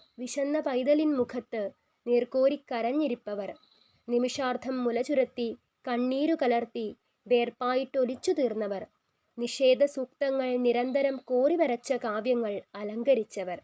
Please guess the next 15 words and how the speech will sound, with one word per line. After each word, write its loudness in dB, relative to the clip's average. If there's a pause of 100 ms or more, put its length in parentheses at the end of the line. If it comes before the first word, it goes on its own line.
(420)
ചകിരി -2
നാരായി 0
പിരിഞ്ഞ 0
ജീവിതം, -2 (360)
ചതഞ്ഞ 0
തൊണ്ടായി -2 (140)
തെറിച്ച -2
ജീർണങ്ങൾ. -4 (500)
തിരക്കിൽ 0 (200)
ആൾക്കൂട്ട 0
നടുക്കു 2
ഭിക്ഷയായി -2 (220)
ലഭിച്ചൊരന്നമായി 0 (200)
ചതഞ്ഞു -4
പോയവർ. -4